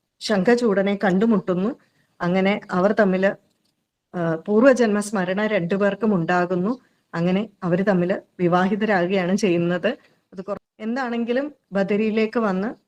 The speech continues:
ഇവർ രണ്ടുപേരും വിവാഹിതരാകുകയാണ്. വളരെ സന്തോഷത്തോടു കൂടി വളരെയധികം കാലം അവര് ജീവിക്കുകയാണ്. അവര് തമ്മിലുള്ള,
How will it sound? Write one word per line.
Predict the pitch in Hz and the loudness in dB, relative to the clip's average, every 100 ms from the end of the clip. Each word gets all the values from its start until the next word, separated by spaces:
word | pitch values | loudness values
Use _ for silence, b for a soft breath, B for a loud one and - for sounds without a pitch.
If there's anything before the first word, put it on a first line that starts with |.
| _ | _
ഇവർ | 185 202 | -14 -8
രണ്ടുപേരും | 190 185 208 196 202 - _ - | -4 -2 0 0 -2 -6 _ -6
വിവാഹിതരാകുകയാണ്. | 190 185 185 208 214 214 180 202 196 180 | -2 0 2 0 0 0 0 0 0 0
വളരെ | 226 185 185 220 - | -2 -2 -2 -2 -4
സന്തോഷത്തോടു | - 185 185 190 214 202 220 220 | -4 -2 0 -2 -6 -10 -8 -6
കൂടി | 196 180 180 240 _ _ _ _ | -8 -10 -12 -16 _ _ _ _
വളരെയധികം | 202 220 277 302 233 226 220 220 | -4 -2 2 2 2 0 0 0
കാലം | 185 175 175 _ | 0 -2 -6 _
അവര് | 180 175 214 - | -4 -2 -2 -6
ജീവിക്കുകയാണ്. | 165 185 180 180 180 - _ _ _ _ | 0 2 2 -2 -10 -12 _ _ _ _
അവര് | 220 240 247 | -10 -6 -4
തമ്മിലുള്ള, | 220 240 262 233 214 220 | -2 0 2 2 0 -4